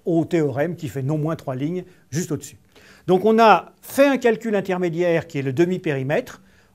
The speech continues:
on l'a stocké dans une variable locale qui s'appelle S et on a utilisé quatre fois la définition de S. Si vous n'aviez pas ce, cette formelette qui permet de nommer un résultat intermédiaire,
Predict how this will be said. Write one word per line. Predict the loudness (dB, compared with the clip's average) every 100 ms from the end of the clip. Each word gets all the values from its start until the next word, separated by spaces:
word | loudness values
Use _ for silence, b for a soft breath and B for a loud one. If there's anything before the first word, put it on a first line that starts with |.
| -4
on | 0
l'a | 4 2
stocké | 0 -4 -4 -2 -2
dans | -2
une | -2 -4
variable | -4 -2 0
locale | -2 -2 -2 -2 -4
qui | -8
s'appelle | -10 -8 -8 -2
S | -2 -2 -6 -14 b b _
et | -4
on | -2
a | 0
utilisé | 0 -2 -4 -4 -2
quatre | 0 0 -2 -6
fois | -2 -2 -2 -4 b b
la | -6
définition | -4 -4 -6 -8 -8
de | -10
S. | -12 -18 -20 _ b b b
Si | -10 -4 0
vous | 2
n'aviez | 2 0 -2
pas | -2 -4
ce, | -2 0 0 0 -4
cette | -8 -10
formelette | -4 -2 0 0 0 -2
qui | -8
permet | -6 -4
de | -2
nommer | 2 6 6 4 0
un |
résultat | -2 -4 -4 -6
intermédiaire, | -4 -6 -2 0 0 0